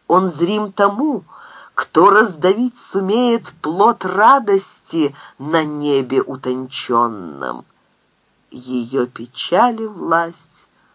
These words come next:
душа вкусит и перейдет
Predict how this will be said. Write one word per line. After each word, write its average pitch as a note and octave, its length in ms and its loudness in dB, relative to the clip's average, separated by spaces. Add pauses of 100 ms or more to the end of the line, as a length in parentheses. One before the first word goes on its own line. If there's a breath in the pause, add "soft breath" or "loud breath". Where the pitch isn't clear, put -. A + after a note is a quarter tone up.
душа A#2+ 640 -4
вкусит - 840 -8 (1400)
и D4+ 140 -2
перейдет C3 960 -4